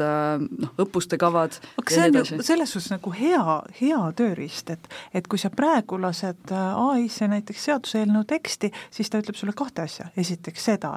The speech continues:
Speaker 2: et see, äh, tänu punnseisule Riigikogus, äh, noh, läheb usaldushääletusele ja, ja siis seda, et president ei kuuluta seda välja mingitele oma argumentidega ja, ja see läheb Riigikogusse tagasi.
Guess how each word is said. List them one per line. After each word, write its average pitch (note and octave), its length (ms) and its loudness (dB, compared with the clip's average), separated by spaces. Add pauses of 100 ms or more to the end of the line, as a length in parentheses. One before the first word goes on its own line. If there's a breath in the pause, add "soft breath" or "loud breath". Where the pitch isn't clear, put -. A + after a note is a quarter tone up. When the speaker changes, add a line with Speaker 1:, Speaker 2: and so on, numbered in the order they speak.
Speaker 2:
et - 220 -18 (140)
see, D3 320 -2 (180)
äh, D#3+ 280 -6 (400)
tänu E3 240 2
punnseisule D#3+ 640 0
Riigikogus, D3+ 800 -6 (400 loud breath)
äh, D3 240 -6 (160)
noh, E3 100 -4 (460)
läheb E3 260 -2
usaldushääletusele G3+ 920 -2 (520 loud breath)
ja, F#3+ 380 0
ja F3 160 0
siis E3+ 240 -6
seda, B3+ 400 2
et F3+ 160 -4
president F#3 420 0
ei G3+ 60 0
kuuluta F#3 280 0
seda C#4+ 200 0
välja A3+ 300 2 (760 soft breath)
mingitele G3+ 480 2
oma G#3+ 220 6
argumentidega G#3 840 0 (500)
ja, G3+ 340 4
ja G#3+ 100 2
see A3 140 0
läheb G#3+ 160 2
Riigikogusse A3 560 0
tagasi. - 540 -2